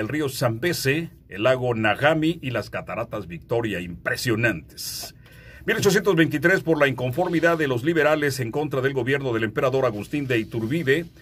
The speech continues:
aunada a la sublevación de Santana el primero de febrero del año,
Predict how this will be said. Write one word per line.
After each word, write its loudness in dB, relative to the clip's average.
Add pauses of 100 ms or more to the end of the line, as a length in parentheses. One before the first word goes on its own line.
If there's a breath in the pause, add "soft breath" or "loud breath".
(420 loud breath)
aunada 2
a 2
la -2
sublevación -2
de 2
Santana 0
el -2
primero 0
de -4
febrero -4
del -2
año, 0